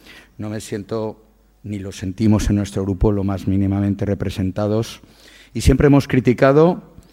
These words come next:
que en las dictaduras se han puesto nombres a plazas y a calles con nombres de dictadores, con nombres de actuaciones que nada tenían que ver con parte de la sociedad. Y en este caso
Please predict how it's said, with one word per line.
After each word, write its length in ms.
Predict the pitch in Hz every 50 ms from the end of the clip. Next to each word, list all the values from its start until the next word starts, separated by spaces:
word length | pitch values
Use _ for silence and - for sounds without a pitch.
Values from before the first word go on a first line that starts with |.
| - - - - _
que 100 | - 120
en 60 | 110
las 140 | 110 110 104
dictaduras 880 | 101 113 101 - - 110 113 131 131 135 147 151 151 147 - - - - _ _ -
se 160 | - - 123
han 100 | 113 107
puesto 360 | - - 120 - - - 110
nombres 720 | 107 117 123 131 135 135 147 151 160 160 - - - - -
a 160 | - 101 -
plazas 800 | - 110 113 117 - - 143 143 165 160 - - - - - - _ _ _ _ _ - - - -
y 80 | 107 104
a 80 | 101
calles 460 | - 120 120 120 127 139 151 143 - -
con 160 | - 101 104
nombres 280 | 110 107 107 107 104
de 100 | 98 101
dictadores, 680 | 98 95 87 - - 95 104 127 139 143 156 151 135 -
con 120 | - 104
nombres 260 | 101 104 101 104 98 -
de 80 | 104
actuaciones 880 | 98 _ - 104 - - - 107 110 117 123 127 135 131 - - - - _ _ _ _ _ _ _ _ _ _ _ _ _ _ _ _ _ _ _ _ _ _ _ _
que 160 | - 107 107
nada 340 | 104 113 120 117 127 123 123
tenían 520 | 120 110 113 120 120 123 127 135 135 127 - - - _ _ _ _ _ _
que 140 | - 117 110
ver 320 | 113 123 127 127 139 139 -
con 200 | - 110 101 92
parte 300 | - 117 110 - - 120
de 80 | 113
la 100 | 107 101
sociedad. 680 | - - 101 - - 101 104 110 101 92 - - - _ _ _ _ _ _ _ _ _ _ _ _ _ _ _ -
Y 160 | - 110 104 110
en 100 | 107 127
este 220 | 117 - 139 127
caso 500 | 143 147 143 - - 180 185 208 208